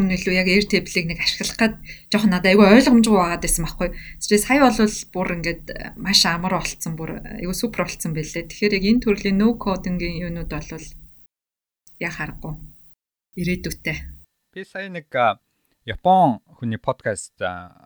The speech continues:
Speaker 2: сонсчихсан Япон стартап хийж байгаа хүний подкаст ус. Тэтний стартап нь одоо ингээд тоолсон ч юм компани дээр бараг 70 80 ширхэг юм янз бүрийн төгөл ашигладаг гэд.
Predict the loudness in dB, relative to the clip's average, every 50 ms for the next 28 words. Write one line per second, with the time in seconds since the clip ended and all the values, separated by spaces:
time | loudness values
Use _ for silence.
0 | _ _ _ _ _ _ _ _ _ _ _ _ _ -20 -20 -18 -18 -16 -14 -14
1 | -12 -12 -12 -12 -14 -14 -6 -4 -4 -2 -4 -6 -10 _ _ _ _ _ -20 -20
2 | -16 -10 -8 -8 -6 -6 -8 -10 -10 _ _ _ _ _ -20 -20 -20 -20 -20 -20
3 | -20 -18 -18 -16 -16 -18 -20 -20 -20 -20 _ _ _ -20 -20 _ -20 -20 -20 -18
4 | -18 -18 _ _ -14 -6 -2 -2 -2 -2 _ _ _ _ -14 -8 -6 -6 -4 -4
5 | -4 -4 -4 -6 -16 -16 -16 -18 _ _ _ _ _ _ _ _ _ _ _ -20
6 | _ -14 -14 -14 -14 -16 -20 _ _ _ _ _ -20 -18 -6 2 4 4 4 4
7 | -2 -6 -4 -2 -4 -4 -4 -6 _ _ _ -12 -10 -6 -4 -2 0 2 0 0
8 | 0 -6 -8 _ -4 -2 -2 -2 0 0 -2 -2 -2 -6 -8 -10 -12 -14 -18 -20
9 | -18 -12 -8 -6 -6 -6 -6 -10 -14 -16 -16 -20 -20 -20 -20 -20 -20 -20 -20 _
10 | _ -20 -20 _ -18 -20 -20